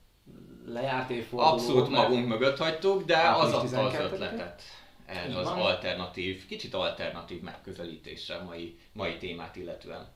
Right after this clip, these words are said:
Speaker 1: Így van, lehet, hogy egy kicsit elrettentő elsőre az, hogy, ö, hogy egy, kifejezetten egy darab sci-fi művet szemeltünk ki, viszont ez ténylegesen az utóbbi éveknek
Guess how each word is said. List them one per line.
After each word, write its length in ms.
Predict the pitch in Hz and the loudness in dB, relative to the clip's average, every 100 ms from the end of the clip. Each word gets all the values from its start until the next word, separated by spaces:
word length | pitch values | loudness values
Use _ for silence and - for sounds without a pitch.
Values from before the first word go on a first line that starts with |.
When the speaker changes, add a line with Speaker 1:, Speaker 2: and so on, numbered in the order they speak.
| - - _ | -20 -20 _
Speaker 1:
Így 160 | 131 110 | -8 -4
van, 300 | 131 156 139 | -2 -2 -2
lehet, 260 | 131 123 | -2 -2
hogy 160 | 110 113 - - | -4 -8 -8 -14
egy 160 | - | -16
kicsit 280 | - 127 123 | -10 -8 -6
elrettentő 640 | 117 117 113 - 110 110 113 | -4 -4 -4 -6 -6 -6 -6
elsőre 380 | 113 110 110 | -6 -6 -6
az, 200 | 107 - | -6 -8
hogy, 300 | - 113 107 | -8 -8 -6
ö, 160 | 113 117 113 - | -6 -6 -8 -12
hogy 240 | - 110 110 | -10 -12 -8
egy, 260 | 110 107 - - _ | -8 -10 -14 -20 _
kifejezetten 500 | - 135 131 113 127 120 | -8 -2 0 0 -4 -2
egy 220 | 120 120 | -2 -2
darab 280 | 117 110 107 - - - - | -2 -2 -6 -16 -20 -20 -20
sci-fi 300 | - - 123 | -14 -8 -6
művet 380 | 117 117 113 113 - - | -4 -4 -6 -8 -14 -20
szemeltünk 640 | - 123 117 110 117 113 | -6 -4 -2 -4 -8 -10
ki, 200 | - 165 - - | -8 -10 -10 -10
viszont 260 | 127 143 135 | -6 -4 -4
ez 120 | 147 | -4
ténylegesen 420 | 143 120 120 123 | -4 -4 -4 -6
az 100 | 110 | -6
utóbbi 440 | 127 113 - - | -6 -6 -8 -4
éveknek 540 | 113 110 110 113 113 | -4 -4 -6 -6 -6